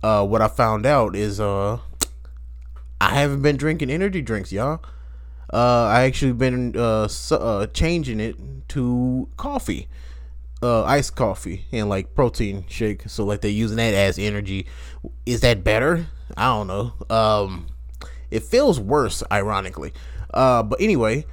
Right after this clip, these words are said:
um, what I've learned in my studies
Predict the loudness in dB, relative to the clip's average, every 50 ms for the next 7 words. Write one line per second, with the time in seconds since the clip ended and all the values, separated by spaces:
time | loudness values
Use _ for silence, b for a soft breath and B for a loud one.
0 | b b b b b b -2 2 4 6 6 6 6 6 4 2 0 -2 -4 -4
1 | -6 -8 0 4 8 8 8 8 6 4 2 2 4 4 2 2 2 2 0 0
2 | -4 -6 -4 -4 -2 0 0 0 2 2 2 2 0 0 -2 -2 -4 0 2 2
3 | 2 2 0 -2 -4 -6 -8 -10